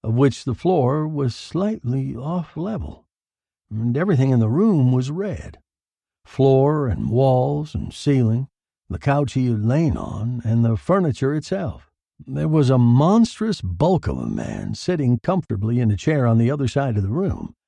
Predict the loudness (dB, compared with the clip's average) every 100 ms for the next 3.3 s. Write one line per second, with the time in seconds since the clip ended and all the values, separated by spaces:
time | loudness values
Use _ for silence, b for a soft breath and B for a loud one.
0 | _ _ _ -6 -4 -2 0 2 2 0
1 | 0 -2 -2 -2 -2 -4 -4 -2 2 2
2 | 2 2 2 2 2 0 -2 -4 -8 -10
3 | -10 -10 -10